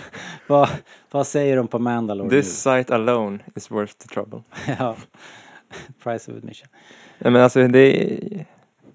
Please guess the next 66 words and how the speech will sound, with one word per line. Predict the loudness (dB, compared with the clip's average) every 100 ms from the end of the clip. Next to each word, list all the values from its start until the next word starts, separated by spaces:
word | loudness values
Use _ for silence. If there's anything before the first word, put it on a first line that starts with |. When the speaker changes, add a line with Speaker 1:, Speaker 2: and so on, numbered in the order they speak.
| 2
Speaker 2:
jag | 6
hade | 8
nästan | 8 8 6
hoppats | 6 6 2 0
att | 0
de | 0 0 -2 -8 _ _ _ _ _
skulle | -4 2
gå | 4
fullt | 6 6 6 6
ut | 4 4
och | 0 0
att | -6 -16 -8
han | 0
bara | 0
skulle | 2 0
skita | 2 0 0 2
i | 2
den | 2
här |
hjälmgrejen | 2 2 2 0 0
nu, | -8
faktiskt. | -6 -8 _ -20 _ _ _ _ _ _ _ _ -20
Speaker 1:
Ja, | -20 -20 -12
men | -8 -6
nu | -4
är | -4 -4
ju | -6
den | -6 -6
ju | -6
av, | -4 -6 -8
så | -16 -18
att | -18 -10
jag | -8
antar | -8 -4
att | -4
det | -4
blir | -6 -6
lite | -6 -12
mer | -12
av | -12 -14
och | -16
på | -18 -18
nu. | -20 2
Speaker 2:
Fast | 2 4
sen | 4 6
sa | 6 6
han | 6
ju, | 4 4 4
"I |
never | 4 2 2
saw | 4 4
your | 4
face." | 0 -4 -4 -6
Och | -2
sen | -2 0
så |
verkar | 0 0 0
det |
så | -2
här | -4
som | -2 -6
att | -2
han | -2 0
bara | 0
går | 0
tillbaka | -4 -6 -4